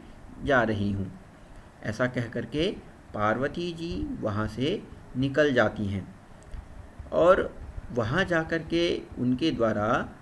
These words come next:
बहुत कठोर तपस्या की जानी शुरू हो जाती है। वो बहुत कठोर तपस्या करने लगती हैं। और उनकी तपस्या कैसी होती है?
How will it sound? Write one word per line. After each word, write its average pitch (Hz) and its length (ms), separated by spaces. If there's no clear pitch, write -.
बहुत 127 560
कठोर 123 440
तपस्या 127 480
की 120 280
जानी 107 420
शुरू 147 180
हो 104 140
जाती 107 300
है। 98 160
वो 127 100
बहुत 135 280
कठोर 131 280
तपस्या 131 380
करने 110 280
लगती 107 260
हैं। 95 340
और 151 200
उनकी 123 380
तपस्या 127 420
कैसी 131 300
होती 135 240
है? 165 200